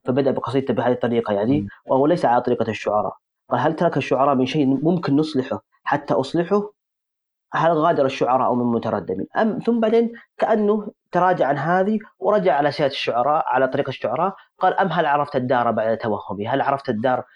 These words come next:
Speaker 1: يعني، ل-، لماذا تقول الشعر يا عنترة؟ هل، هل تقول الشعر لأن، لأنك تريد أن تصلح شيء أو تذكر شيء لم يذكره الشعراء، أو أنك، يعني، تو-، قد خرجت من ديارك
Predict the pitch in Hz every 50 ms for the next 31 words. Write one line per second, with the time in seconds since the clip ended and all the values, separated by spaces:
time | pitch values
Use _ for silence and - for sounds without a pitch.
0 | _ _ - 110 113 123 135 160 180 170 175 180 190 190 160 135 147 - - 131
1 | 123 - - 135 117 113 117 110 101 110 98 - - - - - - _ _ _
2 | - - 151 156 151 147 139 123 - - - 131 151 147 - 160 156 147 131 -
3 | - 165 139 135 101 90 - _ _ _ - - 139 120 117 151 151 147 143 139
4 | 135 123 - - 135 135 117 123 143 143 143 139 135 131 131 135 131 117 - 135
5 | 139 147 135 135 131 - 156 - - 147 - - - 151 143 127 - - 123 -
6 | 147 135 135 - 143 135 - - 147 139 - - _ _ _ - 143 139 147 156
7 | 151 131 135 - 151 143 131 123 117 - - 139 117 120 123 123 135 165 196 196
8 | - _ - - - - - 226 233 - - 214 208 196 190 190 - 175 170 170
9 | 151 - - 160 160 151 127 147 147 - 160 156 160 - - 151 139 131 - _
10 | _ _ _ - 160 143 117 - - - 151 151 170 165 - - 139 139 139 131
11 | 127 131 139 151 156 165 165 170